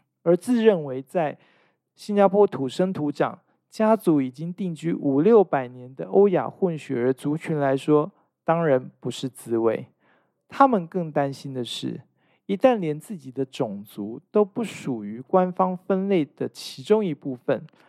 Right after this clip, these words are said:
那族群的认同跟文化的传承，很有可能随着时间的前进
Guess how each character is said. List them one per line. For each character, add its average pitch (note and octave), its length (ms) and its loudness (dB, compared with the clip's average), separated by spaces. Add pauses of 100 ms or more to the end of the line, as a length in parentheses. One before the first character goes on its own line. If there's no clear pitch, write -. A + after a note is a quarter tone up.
(260)
那 A3 160 4
族 D#3 360 -2
群 D#3+ 200 -10
的 C#3+ 120 -6
认 D#3+ 300 2
同 B2 440 -12 (240)
跟 G3+ 180 -2
文 D3+ 240 -2
化 E3+ 200 2
的 C#3 120 -4
传 B2+ 380 -10
承， A#2 340 -12 (580)
很 D#3 200 -8
有 G3 180 6
可 - 220 -8
能 A#2+ 220 -14
随 C#3+ 200 -2
着 D3 140 -2
时 C3+ 300 -6
间 F3 200 2
的 D3+ 120 -2
前 A#2+ 340 -10
进 A#2+ 260 -10